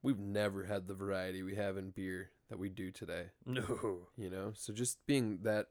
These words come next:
Speaker 1: like, having that, that outlet to showcase your work is, is a very cool thing that I feel like maybe gets overlooked or just,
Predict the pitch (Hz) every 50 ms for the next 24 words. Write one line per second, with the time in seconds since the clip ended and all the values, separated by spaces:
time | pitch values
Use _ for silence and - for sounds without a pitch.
0 | - - 117 104 95 - - _ _ _ _ _ - - - _ _ _ _ -
1 | - 139 143 151 139 143 135 120 113 107 104 107 107 107 104 98 - - 110 107
2 | 101 98 98 - - _ _ _ _ _ _ _ - 120 120 117 - 104 107 107
3 | 87 - - 113 107 - - - 104 101 95 - 104 98 98 - - - 101 95
4 | 98 98 95 95 90 - 98 95 92 92 92 - - - 107 104 101 98 95 104
5 | 107 101 98 92 - - - 98 92 95 95 - 113 98 92 92 87 85 90 104
6 | - - 95 90 90 92 87 90 87 - - _ _ _ _ _ _ _ _ _
7 | _ _ - 113 107 98 110 113 117 110 - 71 107 104 101 98 95 104 110 113
8 | - - 101 87 92 98 -